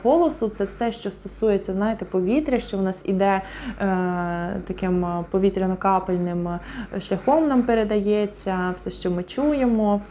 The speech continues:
так, і тут навіть можете працювати з вітром. Є дуже хороша практика, коли ми от сильний якийсь вітер, ви на вітер просто наговорюєте якісь свої бажання і відпускаєте це все.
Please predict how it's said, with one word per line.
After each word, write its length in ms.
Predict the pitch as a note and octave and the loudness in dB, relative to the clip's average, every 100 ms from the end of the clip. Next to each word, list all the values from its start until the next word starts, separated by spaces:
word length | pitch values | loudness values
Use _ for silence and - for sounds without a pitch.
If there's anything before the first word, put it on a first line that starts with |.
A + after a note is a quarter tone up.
| - - G3+ G3+ | -16 -4 -2 2
так, 300 | G#3+ A3+ - | 2 2 0
і 320 | G3+ F#3+ F#3+ F#3 F3+ - - - - - - - | 2 4 4 2 -4 -18 -20 -20 -20 -20 -8 0
тут 140 | F4+ | 2
навіть 340 | B3+ C#4+ C#4 - | 4 4 4 2
можете 340 | A3 B3+ B3 | 0 2 -2
працювати 720 | G3+ G3+ G3+ G#3 G3+ G3 F#3 | 0 0 0 0 0 0 0
з 100 | F3+ | -2
вітром. 540 | F#3 F#3 F3+ E3+ F3 F3+ | 2 0 0 -4 -4 -2
Є 160 | G3 F#3 | 2 4
дуже 220 | G3 G3 | 4 2
хороша 340 | - G3 F#3 | -2 -2 -2
практика, 540 | G3 B3+ B4 - D4 A3+ | 2 4 4 2 0 2
коли 200 | A3 G#3+ | 2 4
ми 140 | G3+ | 4
от 140 | F#3+ F#3 - | 2 0 -8
сильний 420 | - - G#3+ F#3+ F3+ | -12 2 4 4 2
якийсь 280 | F#3+ F3+ | 0 -2
вітер, 380 | F#3+ C#4 A4+ C4 | 0 4 4 4
ви 120 | G3+ | 4
на 120 | G3+ G3 | 4 4
вітер 240 | G3+ F#3+ | 2 0
просто 380 | F#3 G3+ G3 F#3 | 0 0 0 -2
наговорюєте 640 | F#3 G#3 G#3 G3 F3 F3 | 2 4 4 4 4 -2
якісь 220 | F3+ F3+ | -4 -6
свої 220 | - F#3+ G3 | -2 -2 0
бажання 480 | C4 F4 B4 F#4 A3 | -2 -2 0 2 2
і 200 | C4 D#4 | 2 2
відпускаєте 840 | A3+ - G3+ - F3+ E3+ E3 D#3 | 0 -4 -8 -4 -4 -4 -6 -10
це 120 | - | -10
все. 360 | - - - E2 | -12 -10 -8 -8